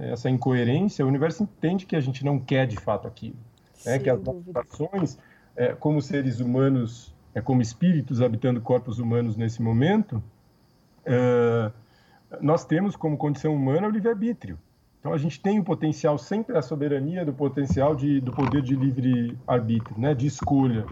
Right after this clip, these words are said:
Speaker 1: Então, escolher vibrar numa frequência, é, escolher plantar alguma coisa, é decidir. Isso é o ano de Marte, vem,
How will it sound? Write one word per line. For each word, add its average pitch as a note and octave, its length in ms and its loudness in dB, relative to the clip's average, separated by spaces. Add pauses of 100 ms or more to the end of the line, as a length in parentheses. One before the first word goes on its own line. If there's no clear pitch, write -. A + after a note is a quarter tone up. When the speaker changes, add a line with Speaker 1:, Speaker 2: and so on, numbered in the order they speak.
(440)
Speaker 1:
Então, E3 120 0
escolher F3+ 600 0
vibrar C#3 480 0
numa B2+ 220 -2
frequência, C3 840 -2 (540)
é, C3+ 40 -6
escolher D3+ 600 0 (360)
plantar D3 560 2
alguma C3 280 -2
coisa, C3+ 580 -4
é - 20 -2
decidir. D3+ 640 -4
Isso D#3+ 220 0
é A3 40 2
o F#3+ 160 0
ano F3 180 0
de D3 100 -4
Marte, C#3+ 480 2
vem, C3+ 600 -4